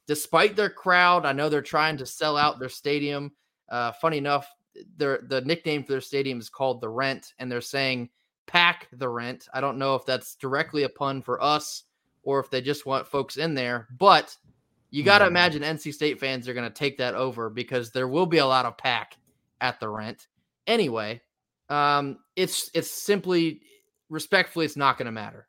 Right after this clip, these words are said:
Speaker 1: Our defense is way too good, way too good to yield any, you know, explosive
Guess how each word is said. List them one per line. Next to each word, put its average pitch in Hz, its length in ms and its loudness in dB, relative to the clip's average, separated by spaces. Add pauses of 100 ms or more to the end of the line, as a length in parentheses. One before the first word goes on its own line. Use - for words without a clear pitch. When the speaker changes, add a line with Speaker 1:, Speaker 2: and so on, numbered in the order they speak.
(120)
Speaker 1:
Our 156 100 4
defense 156 640 -4 (300)
is 147 340 -2
way 160 520 6
too 180 240 -4
good, 120 380 -4
way 156 380 6
too 160 280 -2
good 110 360 -6 (560)
to 170 120 -2
yield 160 540 2
any, 160 580 -2
you 170 140 -10
know, 131 140 0
explosive 160 760 2